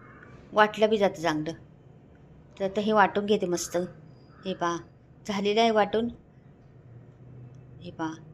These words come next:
मस्त रंग आलेला आहे मसाल्याला. ही कन्सिस्टन्सी बघा, एकदम मऊसूद वाटलेलं आहे ना, असंच वाटायचं. आता हे बाजूला ठेवते. आता तीच कढई घेतलेली आहे, तिला बिलकुल मी साफ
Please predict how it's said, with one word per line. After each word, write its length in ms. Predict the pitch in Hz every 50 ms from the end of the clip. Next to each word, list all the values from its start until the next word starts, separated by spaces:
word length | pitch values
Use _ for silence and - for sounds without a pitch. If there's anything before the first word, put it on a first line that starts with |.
| -
मस्त 360 | - 196 190 - - - - 233
रंग 320 | 226 226 220 220 214 208
आलेला 360 | 214 208 202 202 202 202 202
आहे 160 | 202 202 202
मसाल्याला. 500 | 202 202 196 - 208 196 196 196 202 214 240 - - - - - - - - - - - - - - - - -
ही 40 | 226
कन्सिस्टन्सी 560 | - 240 226 214 208 233 226 226 226 208 226
बघा, 140 | 220 214 214
एकदम 360 | 202 196 208 240 247 247 240 240 - - - - - - - - - - - - - -
मऊसूद 500 | 202 214 226 220 214 233 - - 269 254
वाटलेलं 440 | 262 247 240 240 240 226 233 233 233
आहे 160 | 233 233 247
ना, 180 | 254 262 262 269 - - - - _ _ - - _ - 208 202 - - - - - - - - - - - - - - - - - -
असंच 300 | 143 190 190 - 240 233
वाटायचं. 420 | 240 220 202 - 185 175 175 - 175 - - - - - _ _ _ _ _ - - - - - - - - - - - -
आता 140 | - - 208
हे 100 | 214 214
बाजूला 380 | 208 196 190 185 185 196 196 208
ठेवते. 440 | 214 226 214 214 - 240 254 247 - - _ _ _ _ _ _
आता 160 | - - 214
तीच 280 | 208 - - 262 240 -
कढई 240 | - 262 247 247 254
घेतलेली 360 | 240 247 247 233 226 233 233
आहे, 260 | 233 226 233 240 240
तिला 260 | 233 - - 233 226
बिलकुल 400 | 220 214 226 220 208 - - 254
मी 140 | 269 277 269
साफ 180 | 262 269 226